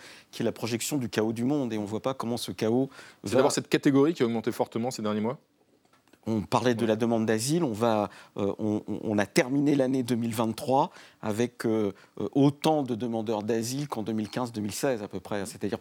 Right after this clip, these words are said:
Speaker 1: plus d'un million de, de, de demandeurs d'asile. En même temps, on a une immigration régulière qui continue à arri-, d'arriver à travers soit le,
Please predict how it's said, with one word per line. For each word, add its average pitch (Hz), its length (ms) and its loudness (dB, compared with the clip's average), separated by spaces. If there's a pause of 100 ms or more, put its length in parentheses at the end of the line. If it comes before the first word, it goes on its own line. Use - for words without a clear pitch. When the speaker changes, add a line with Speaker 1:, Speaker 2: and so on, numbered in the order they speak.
(160)
Speaker 1:
plus 185 180 4
d'un 160 160 6
million 131 400 0 (340)
de, 110 120 2
de, 120 260 2
de 107 160 -2
demandeurs 120 380 2
d'asile. 113 280 -2 (100)
En 147 100 6
même 123 180 4
temps, 156 260 0 (300)
on 113 140 4
a 156 100 4 (160)
une 123 140 2
immigration 127 560 0
régulière 139 720 2 (240)
qui 131 100 -12
continue 127 360 -2
à 117 80 2
arri-, 113 260 -2
d'arriver 117 440 2
à 156 80 2
travers 117 300 -2
soit 143 220 2
le, 127 160 2